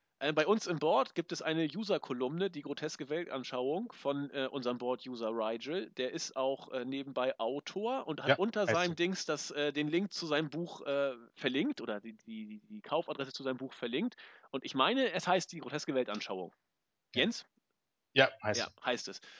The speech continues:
Speaker 1: Ähm,
Speaker 2: Sorry an dieser Stelle.
Speaker 1: Genau. Da habt ihr es auch. Schaut mal rein. Er schreibt auch bei uns ab und zu beim Roundtable mit. Freut euch, er hat, äh, er ist schon mit gespitzter Feder beim SummerSlam dabei. <laughs>
Speaker 2: Und, ähm,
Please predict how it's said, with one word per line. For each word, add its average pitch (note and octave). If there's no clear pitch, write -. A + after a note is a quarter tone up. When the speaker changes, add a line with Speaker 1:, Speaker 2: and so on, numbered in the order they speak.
Speaker 1:
Ähm, C#3
Speaker 2:
Sorry A2+
an A2
dieser G#2
Stelle. G#2+
Speaker 1:
Genau. C3+
Da D#3
habt -
ihr E3
es C#3+
auch. F#3
Schaut E3+
mal D3+
rein. G3
Er D3+
schreibt F#3
auch F#3
bei F3+
uns F3
ab D#3
und D#3
zu -
beim C#3
Roundtable F#3+
mit. F#3
Freut G3
euch, F#3+
er C3+
hat, -
äh, C#3
er D3
ist D#3
schon D3+
mit D3+
gespitzter -
Feder D3
beim C3
SummerSlam C3+
dabei. B2+
<laughs> F#3+
Speaker 2:
Und, A#2+
ähm, G#2+